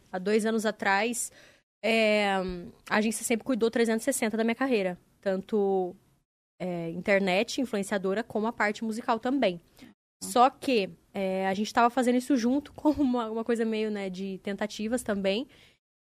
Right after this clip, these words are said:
É, porque como eles não tinham ninguém na agência que trabalhava com música, era uma coisa também que partia muito de mim. Tipo, "Pô, vamos fazer desse jeito e tal." E a gente, pô, sentava o time, todo mundo discutia as ideias.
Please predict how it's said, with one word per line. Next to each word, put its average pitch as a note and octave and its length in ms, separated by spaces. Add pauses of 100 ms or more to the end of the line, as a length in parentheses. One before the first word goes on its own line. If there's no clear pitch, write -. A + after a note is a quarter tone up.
(300)
É, F#3+ 220
porque A3+ 460
como C4 260
eles D4 100
não C#4+ 80
tinham C#4 160
ninguém C#4+ 320
na D#4 80
agência A#3 320
que - 40
trabalhava G#3 300
com A#3 200
música, C4 640 (120)
era A3 180
uma A#3 120
coisa B3 160
também A#3+ 180
que - 60
partia B3+ 280
muito B3 220
de C4+ 100
mim. D4+ 220
Tipo, - 180
"Pô, A#3 120
vamos G3+ 140
fazer A3+ 180
desse A#3 180
jeito A3+ 300
e - 40
tal." A3+ 240
E G3 60
a G3+ 40
gente, G3+ 280
pô, A#3+ 260
sentava G#3+ 380
o - 20
time, A3 240
todo G#3+ 220
mundo A3 180
discutia G#3+ 420
as G3 100
ideias. G#3 480